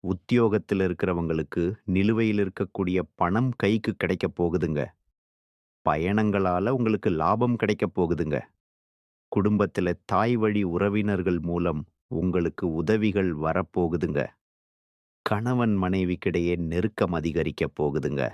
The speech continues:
உயர்ந்த ஆடை ஆபரணங்கள் உங்களுக்கு சேர போகுதுங்க.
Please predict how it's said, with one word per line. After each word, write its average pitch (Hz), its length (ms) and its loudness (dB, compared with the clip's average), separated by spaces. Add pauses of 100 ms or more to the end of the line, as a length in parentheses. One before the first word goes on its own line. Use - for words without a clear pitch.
(460)
உயர்ந்த 98 600 -2
ஆடை 95 440 0
ஆபரணங்கள் 87 800 -2
உங்களுக்கு 82 520 -2
சேர 113 480 0 (120)
போகுதுங்க. 76 460 0